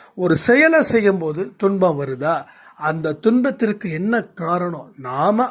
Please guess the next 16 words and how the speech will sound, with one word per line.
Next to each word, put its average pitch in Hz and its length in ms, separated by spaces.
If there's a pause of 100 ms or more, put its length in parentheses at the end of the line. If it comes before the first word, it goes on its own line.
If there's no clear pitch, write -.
(100)
அஜாக்கிரதையால 196 1040
செயல்பட்டோம், 151 840 (1500)
அதனால 247 580
துன்பம் 196 340
வந்தது. 120 340 (1000)
அப்ப 269 300
துன்பம் 302 380
வந்துடுச்சுன்றதுக்காக 294 720
அதை 269 180
ஒதுக்கி 277 260
வச்சிட 220 340
முடியாது. 127 480 (580)
அந்த 220 300
துன்பத்தை 311 460 (140)
களைப்பதற்கு 285 640 (100)
உண்டான 247 420